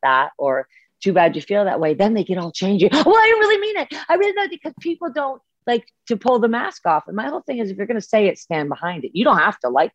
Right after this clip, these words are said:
me. That's good if you don't, you know, we're all cool with that. It makes you stronger. It's an incredible platform. I mean, I think fame can be a very tricky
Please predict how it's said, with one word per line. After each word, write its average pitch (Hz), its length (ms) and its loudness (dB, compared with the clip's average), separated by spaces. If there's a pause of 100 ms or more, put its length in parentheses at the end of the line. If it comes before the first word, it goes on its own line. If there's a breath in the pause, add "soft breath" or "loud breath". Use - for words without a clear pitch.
me. 127 240 -20
That's 190 200 2
good 190 320 0 (140)
if 135 160 -10
you 131 80 -12
don't, 117 320 -8
you 156 80 -8
know, 151 220 -2 (480)
we're 185 180 4
all 170 140 4
cool 202 300 0
with 139 160 -4
that. 160 280 0 (1300 soft breath)
It 214 240 -2
makes 277 340 -2
you 320 80 -4
stronger. 196 640 0
It's 208 300 -2
an 202 80 -2
incredible 196 540 0
platform. 170 760 -2
I - 80 -2
mean, 185 160 2
I 190 60 2
think 220 200 0
fame 202 400 0
can 196 160 -2
be 180 100 4
a 165 60 2
very 165 220 4
tricky - 360 -8